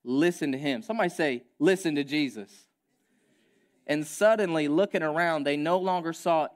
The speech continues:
anyone with them but Jesus only." It helps to remember this whole scene of the transfiguration as a reaction to Peter calling Jesus Messiah, and then when he says, "I gotta go suffer and die," he's like, "No, you don't."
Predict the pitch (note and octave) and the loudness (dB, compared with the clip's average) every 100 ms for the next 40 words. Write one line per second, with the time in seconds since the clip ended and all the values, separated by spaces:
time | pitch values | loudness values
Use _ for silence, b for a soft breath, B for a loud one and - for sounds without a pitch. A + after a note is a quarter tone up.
0 | - F#3 A3 A3 A3 F#3+ E3+ E3 C#3 B2+ | -6 -4 -2 0 0 0 0 -2 -4 -2
1 | B2 C3 C3 D3+ B2+ A#2 - - C#3 C3 | -4 -6 -4 -4 -4 -10 -10 -4 -2 -2
2 | G#2 F#2+ _ _ _ _ _ _ - b | -6 -14 _ _ _ _ _ _ -20 b
3 | b b - D3+ F#3 A#3+ B3 - A3+ F#3 | b b -6 -2 2 2 0 -4 -2 2
4 | G3+ F3+ D3+ D#3 - G3+ A3+ A#3+ A3+ - | 2 2 0 -2 -2 0 0 -2 -4 -4
5 | A#3+ G3+ E3 - G3 F#3+ G3+ D#3+ E3+ F3+ | -2 0 -2 -2 -2 -2 -6 -2 0 0
6 | F#3 D#3 C#3+ C#3 C#3 D3 G3 - - D3+ | -2 -6 -4 -2 0 2 0 -2 -6 -4
7 | B2+ b b b - D3+ - A3 G#3 - | -4 b b b -6 -4 -2 0 0 2
8 | G3+ F#3 E3 F#3 F#3 E3+ E3 C#3+ - G3+ | 2 2 -4 -4 -4 -4 -4 -6 0 2
9 | G#3+ E3+ D3 D3+ E3+ E3+ E3+ F3 D#3+ E3 | 2 0 -2 -2 -2 -4 -2 0 2 0
10 | E3 D#3+ D#3+ D#3 F3 E3 D#3+ D3 D#3 D3 | 0 -2 -4 -2 -2 0 -2 2 2 0
11 | C#3+ C3+ A2 A#2 F3+ E3+ D3 E3+ | -2 -2 -2 -2 -2 0 0 0